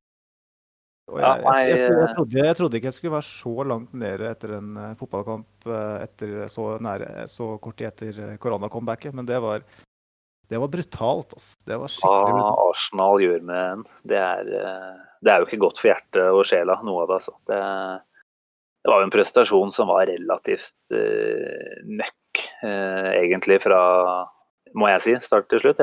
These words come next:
Speaker 2: Det var vel kanskje perioder der hvor vi hadde, hadde en viss kontroll, men, eh,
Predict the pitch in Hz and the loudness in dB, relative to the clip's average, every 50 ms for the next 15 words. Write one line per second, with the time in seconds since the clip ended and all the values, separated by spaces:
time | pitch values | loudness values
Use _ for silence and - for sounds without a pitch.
0 | 131 123 120 120 117 104 101 117 120 - 139 110 95 - - 107 101 101 98 - | 4 4 4 4 6 6 6 4 4 2 2 0 0 0 2 4 4 4 4 2
1 | - 113 107 113 104 90 90 90 90 90 98 104 104 101 101 101 98 104 104 104 | 0 0 2 2 0 -2 0 0 2 2 4 2 2 0 -2 -2 -2 -2 -2 -2
2 | 98 98 95 95 92 92 92 95 95 95 95 98 104 95 95 92 92 92 92 90 | -2 -2 -4 -6 -4 -4 -4 -4 -6 -8 -4 -4 -2 -2 -2 -4 -4 -6 -8 -12
3 | - - - - 98 - - 101 104 117 - _ - 113 110 110 107 104 104 104 | -12 -12 -10 -10 -8 0 2 2 2 2 0 _ -12 -12 -10 -10 -8 -6 -6 -4
4 | 104 104 104 104 101 | -2 -2 -2 -2 -2